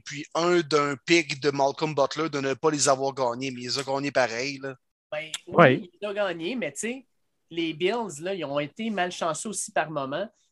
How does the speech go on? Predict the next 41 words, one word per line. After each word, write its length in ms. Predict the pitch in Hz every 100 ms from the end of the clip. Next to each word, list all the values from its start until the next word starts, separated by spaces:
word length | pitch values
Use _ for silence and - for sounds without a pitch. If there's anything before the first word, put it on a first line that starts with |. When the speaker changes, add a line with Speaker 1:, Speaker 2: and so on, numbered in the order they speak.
| _ 135
Speaker 2:
Mais 120 | 139
tu 120 | 277
sais, 40 |
je 120 | 202 170
regarde 280 | 165 175
ça, 140 | - 277
là, 100 | 214
les 180 | 151 139
Speaker 1:
Ben 100 | 143
non, 180 | 151 113
Speaker 2:
Bills. 100 | 107
Speaker 1:
mais 80 |
non, 160 | 147 131
on 40 |
comparera 560 | 127 151 147 170 151 156
pas 140 | 190 170
Jim 280 | - 156 147
Kelly 380 | - 127 139 143
à 80 | 110
Patrick 340 | 131 - 123 127
Mahomes. 420 | 107 110 147 143
Arrêtez-moi 500 | 120 123 131 156 127
ça, 200 | 104 139
là. 180 | 160 151 147 _ - - 160
Speaker 2:
Non, 120 | 208
non, 100 | 226
mais 200 | 151 143
écoute, 300 | 156 254 233
la, 100 | 147
les 240 | 160 175
Bills, 320 | 143 208 254 185
dans 160 | 160
le 80 | 143
Speaker 1:
<laughs> 60 | -
Speaker 2:
temps, 180 | 202
là, 100 | 190
c'était 160 | 175 160
pas 120 | -
la 140 | 202 156
même 200 | 147 139
ligue, 400 | 180 220 143